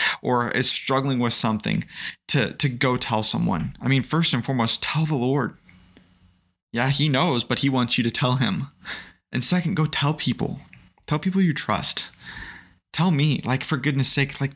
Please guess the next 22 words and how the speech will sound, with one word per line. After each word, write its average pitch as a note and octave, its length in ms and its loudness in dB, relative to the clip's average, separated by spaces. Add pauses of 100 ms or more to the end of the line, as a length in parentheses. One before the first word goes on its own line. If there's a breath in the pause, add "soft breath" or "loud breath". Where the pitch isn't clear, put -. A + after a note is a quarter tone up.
my G#2 140 0
Instagram, C#3 560 0
you C#3+ 100 2
just - 180 2
go D#3 160 0
message C#3 480 0
me. A#2 260 -2 (160)
I'm B2+ 140 0
right E3 240 2
there. C#3 380 0 (760 loud breath)
If C#3 140 -4
you D#3 80 2
know C3+ 240 2
me E3+ 160 4
and A#2 100 2
you A2+ 80 2
struggle A2+ 360 0
with A2 140 0
this, A#2 180 0
tell C#3+ 320 0
me. D3+ 160 2
Like, A2 200 0